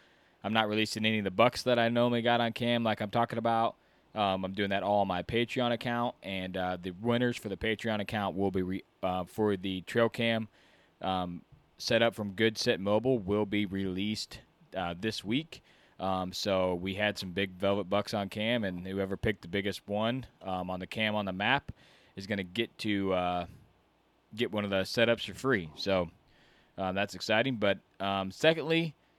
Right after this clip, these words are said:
um, as you guys know, uh,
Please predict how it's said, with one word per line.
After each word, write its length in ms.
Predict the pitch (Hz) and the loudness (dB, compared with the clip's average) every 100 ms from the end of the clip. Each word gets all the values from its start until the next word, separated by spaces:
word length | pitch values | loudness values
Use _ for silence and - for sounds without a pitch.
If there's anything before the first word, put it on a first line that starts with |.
| _ _ | _ _
um, 440 | 107 98 95 92 - | -2 0 0 -4 -2
as 220 | 107 107 | -2 0
you 60 | 113 | 2
guys 260 | 113 107 | 2 2
know, 380 | 113 127 127 127 - _ _ _ - - | 2 6 6 4 0 _ _ _ -20 -6
uh, 480 | 104 98 92 90 | -2 0 2 0